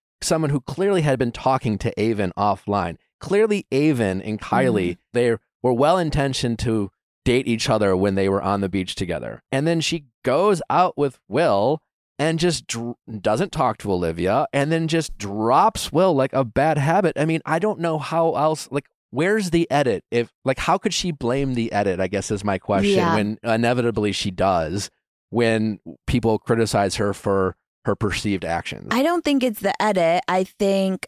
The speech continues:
Speaker 2: I think there's two sides, naturally. Uh, a lot of people were interested in her, so she kind of naturally had the power.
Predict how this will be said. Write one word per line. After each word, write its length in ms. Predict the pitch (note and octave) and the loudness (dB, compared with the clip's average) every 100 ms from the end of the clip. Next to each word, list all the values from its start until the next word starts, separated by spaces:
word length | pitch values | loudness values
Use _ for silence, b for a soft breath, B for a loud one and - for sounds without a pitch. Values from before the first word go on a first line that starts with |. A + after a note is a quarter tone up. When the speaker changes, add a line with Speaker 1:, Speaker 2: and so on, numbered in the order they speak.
| - | -2
Speaker 2:
I 100 | G#3+ | -2
think 220 | A3 A3+ - | 0 -4 0
there's 240 | G3 F#3+ | 0 0
two 200 | - G3+ | -2 -2
sides, 640 | F3+ E3 D#3 D3+ E3+ G3+ F#3 | 0 -2 0 0 0 -2 -2
naturally. 640 | E3 D#3+ - E3 F3 G3 b b _ _ _ | -2 -2 -2 0 2 0 b b _ _ _
Uh, 200 | F#3+ F#3 | 0 2
a 60 | - | 2
lot 220 | F3 E3 | 2 0
of 60 | E3+ | -2
people 320 | F#3+ - F#3 | -4 -2 0
were 120 | F3+ - | 0 0
interested 560 | F3 - F3+ - D#3+ | -2 -2 -4 -2 -2
in 100 | D#3 | -2
her, 460 | E3+ D#3+ D#3 D#3 A3+ | -2 -2 0 0 0
so 160 | - F#3+ | 0 -2
she 180 | - | -2
kind 280 | E3+ E3+ D#3+ | -2 -2 0
of 140 | D#3+ F3+ | -2 -2
naturally 540 | E3+ D3+ - F3+ E3+ | -2 -2 -2 0 0
had 220 | E3+ D#3 | 0 -2
the 80 | - | -2
power. 680 | F3+ D#3+ D3+ D#3+ E3+ G3+ | -4 -2 0 0 0 0